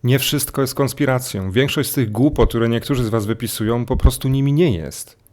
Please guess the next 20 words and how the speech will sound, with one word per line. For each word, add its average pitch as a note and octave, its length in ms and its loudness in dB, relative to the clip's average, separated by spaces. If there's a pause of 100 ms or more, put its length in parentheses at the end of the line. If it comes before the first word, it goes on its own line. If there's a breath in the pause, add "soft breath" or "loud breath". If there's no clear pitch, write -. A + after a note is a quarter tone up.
(140)
Dla, A2+ 160 -2
głównie E3+ 420 4
dlatego, B2 480 0
że A2 120 0
trzeba B2+ 260 0
w A#2+ 60 -2
nie C#3+ 120 2
wierzyć, C3 440 -2
a A#2 60 2
wiara D3 280 2
zakłada C#3+ 400 2
oszukanie C#3 500 0
samego G#2 340 0
siebie, B2 260 -2
że A#2 100 -2
coś B2+ 240 -4
jest B2+ 180 -6
inne D#3+ 260 0
niż C#3+ 160 -2
jest, A2+ 380 -2